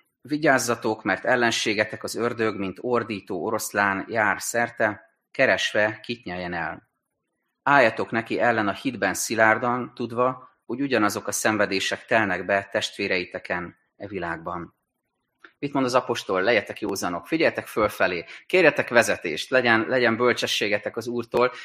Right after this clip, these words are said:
és legyetek óvatosak, legyetek résen.” Ez nem paranoiát jelent, tehát nem arra buzdít bennünket Isten igéje, hogy, hogy állandóan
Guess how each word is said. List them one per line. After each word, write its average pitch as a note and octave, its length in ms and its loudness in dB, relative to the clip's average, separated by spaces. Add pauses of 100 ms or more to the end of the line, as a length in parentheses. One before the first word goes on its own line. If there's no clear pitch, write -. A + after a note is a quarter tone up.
(100)
és - 100 -10
legyetek A#2+ 380 0
óvatosak, - 720 -8
legyetek G2+ 420 -6
résen.” E2 500 -10 (580)
Ez C3+ 160 0
nem E3 300 6
paranoiát A2+ 640 4
jelent, F#2+ 280 -4
tehát G#2 160 -12
nem B2+ 140 -2
arra A2+ 320 4
buzdít A2 360 -6
bennünket A2 460 -2
Isten - 320 -6
igéje, G#2 260 -2
hogy, G#2 160 -8
hogy G#2 140 -10
állandóan F#2+ 640 -2